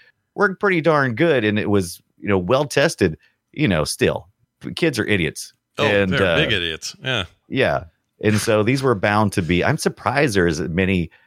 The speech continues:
Speaker 1: working units of these things out there because,
Speaker 2: Yeah.
Speaker 1: uh, yeah,
Speaker 2: They're, it is
Speaker 1: abused.
Speaker 2: surprising 'cause when we would go in and use them, I mean, people were cranking on that thing.
Speaker 1: Yeah.
Speaker 2: Just
Speaker 1: Yeah. And it's already
Speaker 2: cranking.
Speaker 1: getting you jacked up.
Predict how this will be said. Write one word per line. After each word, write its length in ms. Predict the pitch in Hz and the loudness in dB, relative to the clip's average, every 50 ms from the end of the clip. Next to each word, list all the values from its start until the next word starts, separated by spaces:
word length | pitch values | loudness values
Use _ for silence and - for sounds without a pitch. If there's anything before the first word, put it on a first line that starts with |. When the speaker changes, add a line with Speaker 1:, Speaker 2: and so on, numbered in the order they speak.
| _ _ _ _ | _ _ _ _
Speaker 1:
working 480 | - 78 78 98 104 101 - 113 95 80 | -10 -4 -2 -2 -2 0 0 0 0 2
units 500 | 78 82 90 85 73 - - - - - _ _ _ _ _ _ _ _ _ - | 2 2 0 0 -2 -4 -8 -12 -14 -14 _ _ _ _ _ _ _ _ _ -2
of 220 | 90 85 82 76 | 0 0 2 2
these 240 | 67 80 78 73 - | 0 -2 -2 -2 -2
things 540 | - 82 76 76 76 73 71 - - - - _ _ _ _ _ _ _ - | -2 -2 -2 -2 -2 -6 -8 -8 -12 -14 -18 _ _ _ _ _ _ _ -4
out 240 | 80 78 76 - - | -4 -4 -4 -4 -6
there 280 | 85 76 69 69 - - _ - 67 | -4 -4 -4 -6 -8 -12 _ -16 -14
because, 300 | 71 - - 80 80 127 | -10 -4 -2 -2 -2 0
Speaker 2:
Yeah. 80 | 123 117 | 0 -2
Speaker 1:
uh, 240 | 107 101 98 - - 98 92 - | -2 -2 -2 -4 -6 -8 -14 -12
yeah, 140 | - 165 - | -6 -4 -2
Speaker 2:
They're, 140 | 117 123 127 | -2 -2 -2
it 160 | 127 - 131 120 | -4 -6 -2 -2
is 140 | 135 139 | 0 2
Speaker 1:
abused. 160 | 143 147 151 160 | 2 2 2 2
Speaker 2:
surprising 500 | 147 127 - 127 123 120 113 104 113 98 | 0 0 2 2 2 2 2 0 0 0
'cause 180 | 110 110 101 98 | 0 0 0 0
when 180 | 113 123 123 | 0 0 2
we 140 | 127 147 165 | 2 2 2
would 140 | 156 139 117 | 2 0 0
go 180 | 117 113 110 | 0 0 2
in 80 | 107 104 | 2 0
and 120 | 101 98 | 0 0
use 200 | 98 98 98 87 | 0 0 0 0
them, 140 | 98 101 98 - | -2 -4 -4 -6
I 60 | 110 | -6
mean, 100 | 107 104 | -8 -8
people 320 | - - 175 160 - - | -4 -2 -2 -2 -2 -4
were 40 | - - - - - - - - - | -10 -8 -8 -8 -8 -8 -10 -10 -12
cranking 640 | - 127 123 123 131 135 147 143 143 120 - 101 82 | -10 -8 -6 -4 -2 0 2 4 4 4 2 0 -2
on 200 | 73 78 - 65 | -2 -6 -12 -12
that 200 | 60 60 - - - | -14 -14 -16 -16 -16
thing. 220 | - - - - - _ _ _ _ _ _ _ | -16 -18 -18 -18 -20 _ _ _ _ _ _ _
Speaker 1:
Yeah. 340 | - - 175 - - - - - _ | -6 -4 -2 -2 -4 -6 -12 -14 _
Speaker 2:
Just 200 | - - 139 87 | -8 -6 -4 -4
Speaker 1:
Yeah. 80 | 90 78 - - - | -4 -4 -6 -6 -6
And 100 | - 117 | -4 -4
it's 100 | 127 156 | -2 -2
already 180 | 135 143 170 180 | -2 -2 -2 -2
Speaker 2:
cranking. 60 | 143 | -2
Speaker 1:
getting 180 | 107 131 - 101 | -2 -2 0 0
you 60 | 92 | -2
jacked 380 | 78 - 104 98 90 - - - | -2 0 0 0 -2 -2 0 -2
up. 240 | 110 92 73 - | -2 -2 -2 -6